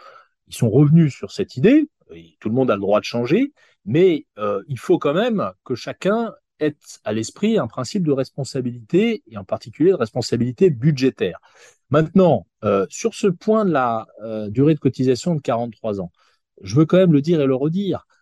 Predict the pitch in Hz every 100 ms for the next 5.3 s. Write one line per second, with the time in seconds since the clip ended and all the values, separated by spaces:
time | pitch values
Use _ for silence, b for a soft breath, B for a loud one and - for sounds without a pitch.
0 | _ _ _ _ 120 135 202 262 185 156
1 | 131 - 98 - 165 208 107 87 _ _
2 | _ _ _ _ _ _ _ _ 101 113
3 | 117 160 226 190 160 147 - 143 120 110
4 | 104 107 - 113 123 110 98 90 - 180
5 | - -